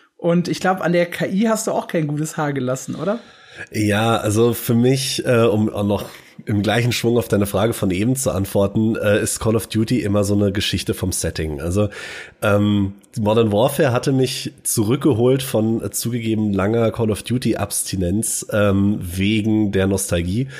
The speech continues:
Speaker 2: Das erste Modern Warfare war eins me-, oder ist bis heute eins meiner Lieblingsshooter überhaupt. Das war schön, da noch mal zurückzukommen. Und mit einem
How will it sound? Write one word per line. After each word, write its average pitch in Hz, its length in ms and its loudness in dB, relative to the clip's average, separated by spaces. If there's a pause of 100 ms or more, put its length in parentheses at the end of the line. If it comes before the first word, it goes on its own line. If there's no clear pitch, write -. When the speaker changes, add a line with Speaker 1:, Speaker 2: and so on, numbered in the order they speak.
(240)
Speaker 2:
Das - 200 -2
erste 104 360 -2
Modern 104 320 4
Warfare 101 420 2
war 95 120 2
eins 95 340 -2
me-, 101 140 0
oder 92 220 0
ist - 220 -2
bis - 160 -4
heute 113 260 2
eins 98 220 -2
meiner 98 300 0
Lieblingsshooter 104 1200 0
überhaupt. 110 680 -2
Das - 200 -4
war 95 280 0 (480)
schön, 139 320 2
da 120 120 4
noch 120 160 0
mal 123 140 0
zurückzukommen. 113 840 -2 (400)
Und 120 220 2
mit 120 140 0
einem 135 180 2